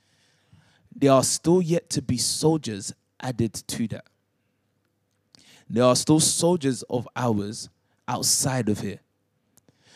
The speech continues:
So again, this morning, I want us to go through some scriptures and share some thoughts together. Hopefully,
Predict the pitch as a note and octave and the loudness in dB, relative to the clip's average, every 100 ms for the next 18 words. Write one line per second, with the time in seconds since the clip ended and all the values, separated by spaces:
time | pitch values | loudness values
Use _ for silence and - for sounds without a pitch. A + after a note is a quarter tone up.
0 | - - - C3 C3 C#3 E3 A#2+ F3+ - | -20 -10 2 4 4 0 0 2 0 0
1 | - G3 F#3+ C3+ B2+ D3 D#3+ D3 C3+ B2 | 0 0 2 0 0 0 0 -4 -6 0
2 | D3+ C#3+ C#3 C3 D3+ D3+ - - E3 - | 0 0 -2 -2 -2 -6 -6 -6 -6 -4
3 | B2 A2 - B2+ A#2+ - C#3+ C3+ - A#2 | -4 -4 -6 -8 -6 -4 -4 -2 -2 -4
4 | A2+ - C#3 - - - - - A#2+ A#2 | -6 -4 -2 -2 -4 -16 -14 -6 -6 -4
5 | G#2+ G#2+ G2 - _ _ _ _ _ _ | -6 -6 -8 -14 _ _ _ _ _ _
6 | - - - - - F3 - D3 C3+ A#2+ | -20 -20 -20 2 4 4 2 2 4 0
7 | D#3 | -6